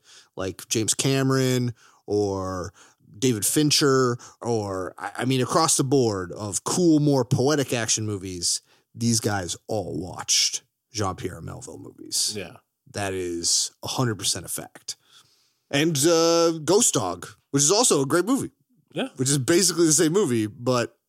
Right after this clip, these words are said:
Speaker 1: from a different perspective.
Speaker 2: Yeah.
Speaker 1: Any other takes on any of our Criterion movies there?
Speaker 2: It's cold or it's not, but either way, February, January, and March just scream for movies.
Speaker 1: Yes.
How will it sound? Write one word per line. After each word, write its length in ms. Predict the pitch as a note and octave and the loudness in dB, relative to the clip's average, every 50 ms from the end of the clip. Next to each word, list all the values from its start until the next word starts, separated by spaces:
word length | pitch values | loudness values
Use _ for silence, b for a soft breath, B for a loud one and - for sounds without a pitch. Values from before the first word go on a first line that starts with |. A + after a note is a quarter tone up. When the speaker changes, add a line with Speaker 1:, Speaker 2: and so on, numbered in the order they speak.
| _ _ _ _ _ _ _ _ | _ _ _ _ _ _ _ _
Speaker 1:
from 160 | - A#2+ B2 | -4 -4 -2
a 40 | B2+ | 0
different 480 | B2+ C#3+ C3 C3+ C#3+ C#3+ C3+ C#3 _ - | 0 0 0 0 0 -2 -2 -4 _ -2
perspective. 500 | D#3 D3+ - - F3 E3+ - G#2+ F2+ G3 | -2 -2 0 0 -2 -2 -2 -6 -4 -4
Speaker 2:
Yeah. 160 | G#3+ D3+ - - _ _ _ _ _ _ _ _ _ _ _ _ _ | -6 -8 -8 -12 _ _ _ _ _ _ _ _ _ _ _ _ _
Speaker 1:
Any 160 | B2+ D3+ E3 E3+ | 2 4 4 4
other 140 | E3+ E3 | 4 2
takes 560 | C#3+ - F3+ F3+ F3+ - - - - - - - | 2 2 2 2 2 2 0 2 0 0 -2 -2
on 160 | - C#3+ D3 | -2 0 2
any 160 | D3+ D#3+ D#3+ | 2 4 4
of 180 | D#3+ D#3+ D3+ D3 | 4 4 4 4
our 360 | D#3+ D#3+ D#3+ D#3+ D#3 D#3 - B B B B B B B B | 4 4 4 4 4 2 0 B B B B B B B B
Criterion 760 | - - E3+ D3+ C#3+ - - - F3+ F3+ F3+ F3+ F3 F3+ F3+ | -4 -2 -2 -2 0 -2 -2 -2 0 0 0 0 -2 -2 -2
movies 340 | F3+ F3 F3+ F#3+ F#3 F3 | -4 -4 -4 -6 -6 -4
there? 380 | F3 G3 F#3+ F#3+ G3 G3+ G#3 - b b b b b b b b b b b b b _ _ _ | -4 -4 -4 -2 -4 -6 -8 -12 b b b b b b b b b b b b b _ _ _
Speaker 2:
It's 80 | _ - | _ -20
cold 720 | - - - - C3+ C3+ C#3 C#3+ C#3+ C#3+ C3+ B2+ B2 - _ _ _ | -20 -20 -4 0 2 2 4 4 2 2 0 -4 -10 -16 _ _ _
or 100 | - G2 | -8 -8
it's 160 | G2+ F#2+ - | -8 -8 -8
not, 520 | G#2 A2 A2+ A2+ A2+ A2+ A2 G2+ - - - _ _ _ _ _ _ | -4 -2 0 2 2 0 0 -4 -8 -14 -16 _ _ _ _ _ _
but 100 | - A2 | -4 -2
either 200 | A#2+ C3+ C3+ C#3 B2 | 0 2 2 2 2
way, 360 | A2 G2+ F2+ E2+ E2 F2 - _ _ _ _ _ _ _ _ _ _ _ | 2 -2 -4 -6 -8 -10 -14 _ _ _ _ _ _ _ _ _ _ _
February, 800 | _ - C#3 C#3 C#3 C#3 C#3 C3+ C3+ C3 B2+ B2+ B2+ B2+ B2 B2 | _ -2 0 2 2 4 4 4 4 4 2 2 2 2 0 0
January, 480 | A2+ A#2 A2+ A2 A2+ A2+ A2+ A2+ A2+ A2 | 0 -2 -2 0 0 0 0 0 0 -2
and 100 | G#2+ G2+ | -2 -4
March 300 | G2 F#2 F2+ F2+ - - | -6 -8 -8 -8 -10 -10
just 300 | F#2+ F#2 - - - - | -8 -6 -4 -4 -4 -4
scream 680 | - - - - B2 C3 D3 D3+ D3 D3 C#3+ C#3+ C#3 C3 | -6 -8 -10 -8 -4 -2 0 0 2 2 0 0 -2 -2
for 160 | A#2+ - C#3 | -4 -4 -4
movies. 640 | B2+ A2 G#2 F#2+ F2+ F2 F#2 F2+ F2+ F#2 - - - - | -2 0 -2 -2 -2 -4 -6 -6 -6 -8 -10 -12 -8 -6
Speaker 1:
Yes. 420 | - F2+ D#2+ D#2 - - - - | -4 -4 -4 -4 -6 -6 -6 -10